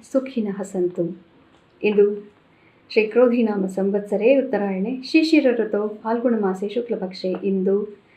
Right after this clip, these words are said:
ಮಾರ್ಚ್ ಐದನೇ ತಾರೀಕು, ಬುಧವಾಸರೆ, ಷಷ್ಠ್ಯಾಂ ಶುಭ ತಿಥೌ ಭರಣಿ ನಕ್ಷತ್ರ.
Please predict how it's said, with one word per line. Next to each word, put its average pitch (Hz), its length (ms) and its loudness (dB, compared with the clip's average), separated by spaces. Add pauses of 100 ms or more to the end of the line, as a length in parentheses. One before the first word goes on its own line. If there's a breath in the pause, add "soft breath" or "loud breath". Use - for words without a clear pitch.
(140 loud breath)
ಮಾರ್ಚ್ 240 520 0 (380)
ಐದನೇ 233 380 2
ತಾರೀಕು, 185 600 2
ಬುಧವಾಸರೆ, 226 800 0
ಷಷ್ಠ್ಯಾಂ 220 760 -6
ಶುಭ 190 320 -8
ತಿಥೌ 220 340 -6
ಭರಣಿ 196 360 -2
ನಕ್ಷತ್ರ. 180 460 -6